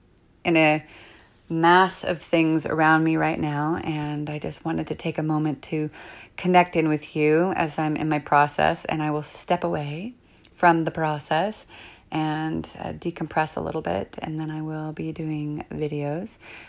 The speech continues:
Uh, I am now on TikTok, which is Imperfect Parenting Ariel, and of course, Ariel Green Anderson for, uh, midlife pregnancy, both on YouTube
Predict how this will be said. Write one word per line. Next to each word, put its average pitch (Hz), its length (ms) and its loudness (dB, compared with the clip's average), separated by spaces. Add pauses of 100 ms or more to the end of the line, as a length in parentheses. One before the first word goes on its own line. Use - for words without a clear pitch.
(140)
Uh, 160 260 0
I 160 100 0
am 196 500 4
now 160 360 2
on 151 460 -2
TikTok, - 600 -2 (180)
which - 360 -12
is 151 520 -6
Imperfect 175 460 -4
Parenting 151 460 -4 (100)
Ariel, 147 540 -2 (540)
and 147 520 -6
of 147 120 -8
course, 143 380 -6
Ariel 147 220 -2
Green 147 260 -4
Anderson 147 680 -4 (760)
for, 143 580 -2
uh, 139 260 -8
midlife 143 420 -6
pregnancy, 139 720 -6 (120)
both 160 240 -8
on 214 160 -2
YouTube 151 340 -6